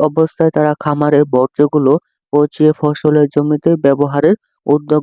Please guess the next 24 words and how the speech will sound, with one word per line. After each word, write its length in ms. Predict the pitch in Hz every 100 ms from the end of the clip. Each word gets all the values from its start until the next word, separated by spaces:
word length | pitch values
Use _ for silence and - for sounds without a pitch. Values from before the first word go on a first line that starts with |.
| 147
গ্রহণ 280 | 143 143 135
করেন। 240 | 135 127 117 - _ _ _ _ _
ক 40 | 135
নং 140 | 139 151
প্রশ্ন 280 | 156 160 - 160
হচ্ছে, 220 | 160 170
পারিবারিক 540 | 165 143 143 143 151 160
খামার 300 | - 151 147
কাকে 260 | - 139 143
বলে? 260 | 139 135 131 175 _
খ 40 | 147
নং 120 | 147 151
প্রশ্ন 280 | 156 - 165
হচ্ছে, 280 | 165 - 139 143 - _ _ -
বাণিজ্যিক 500 | 135 143 151 147 156
খামারের 440 | - 143 143 143 151
প্রয়োজনীয়তা 760 | - 143 143 147 151 147 151 151 151 _ _ _
ব্যাখ্যা 300 | 143 139 147
করো। 260 | 139 139 123 117 _ _ _ _ _ _ _ _ _ _ _ _ _ _ -
গ 60 | 156
নং 120 | 160 165
প্রশ্ন 280 | 175 - 180
হচ্ছে, 260 | 175 - 151 160 - _ -
আরিফ 340 | 139 143 156